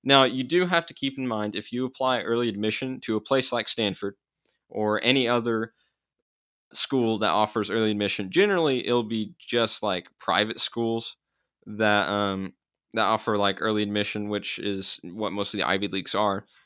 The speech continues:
right? But, um, you do have to keep in mind, if you apply early admission, that you cannot, you can only apply to one school,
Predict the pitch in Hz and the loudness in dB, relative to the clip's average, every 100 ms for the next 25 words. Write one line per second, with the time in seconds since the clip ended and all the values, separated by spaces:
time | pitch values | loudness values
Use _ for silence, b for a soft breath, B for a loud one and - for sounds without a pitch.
0 | b - 98 95 87 104 107 101 82 101 | b -8 -4 -2 -4 0 2 2 0 -2
1 | 95 92 92 _ _ _ _ _ _ _ | -2 -6 -12 _ _ _ _ _ _ _
2 | _ - 120 120 143 143 175 170 156 160 | _ -12 -8 -6 -4 4 6 4 0 -4
3 | 139 127 123 113 123 - 127 - 123 107 | -2 0 0 2 -2 0 -2 0 0 0
4 | - 110 113 113 101 101 - 98 - _ | -2 -2 0 0 0 -4 -4 -10 -12 _
5 | _ _ _ _ - 110 113 107 92 - | _ _ _ _ -8 2 4 4 2 -2
6 | 110 117 - - 147 143 143 139 123 - | -4 -4 -6 -2 2 4 4 2 0 0
7 | 127 143 151 160 143 - 131 123 117 - | 2 4 4 4 2 2 2 2 0 -2
8 | 110 104 - 101 101 101 110 117 113 117 | -2 -2 -6 -12 -10 -2 2 2 2 -2
9 | - _ - - 101 87 - | -8 _ -10 -4 -4 -4 -10